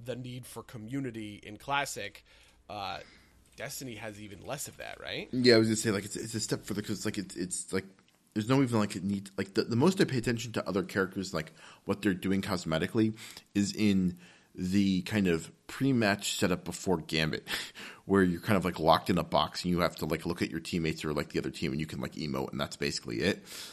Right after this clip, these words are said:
Speaker 2: Um, otherwise, I don't really, like, you know, sometimes in the tower if I'm bored, but most of the time, no.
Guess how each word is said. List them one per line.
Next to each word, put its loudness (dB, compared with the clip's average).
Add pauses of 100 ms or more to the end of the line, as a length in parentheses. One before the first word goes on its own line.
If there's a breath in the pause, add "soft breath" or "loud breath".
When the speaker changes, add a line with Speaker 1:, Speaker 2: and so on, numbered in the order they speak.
(180 loud breath)
Speaker 2:
Um, -2
otherwise, 4
I 2
don't 0
really, 2
like, -6
you -6
know, -6 (120)
sometimes 2
in 2
the 0
tower 2
if -10
I'm -2
bored, -4
but -6
most -2
of -2
the -12
time, -4
no. -6